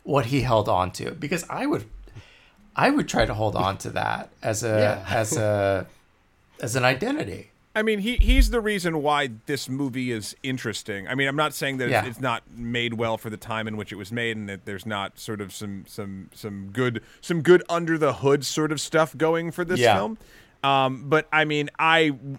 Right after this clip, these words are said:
Speaker 3: I recognized right away, like, there was no scene past the initial, again, canoe thing without him in it that I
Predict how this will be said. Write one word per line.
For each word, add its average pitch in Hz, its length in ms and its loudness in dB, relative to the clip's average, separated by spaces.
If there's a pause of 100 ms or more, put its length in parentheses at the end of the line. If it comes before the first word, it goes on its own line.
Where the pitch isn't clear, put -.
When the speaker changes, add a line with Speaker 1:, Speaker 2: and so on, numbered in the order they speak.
(120)
Speaker 3:
I 160 320 2
recognized 131 760 0
right 131 260 0
away, 120 580 0
like, 127 220 0 (460)
there 160 220 4
was 170 180 4
no 185 200 6
scene 190 460 -2
past 143 720 2
the 135 440 -2
initial, 139 480 0
again, 123 300 -2
canoe 131 360 -2
thing 110 440 -4 (180)
without 131 640 0
him 139 340 -2
in 131 160 -4
it 147 120 -4 (100)
that 127 140 0
I 120 160 2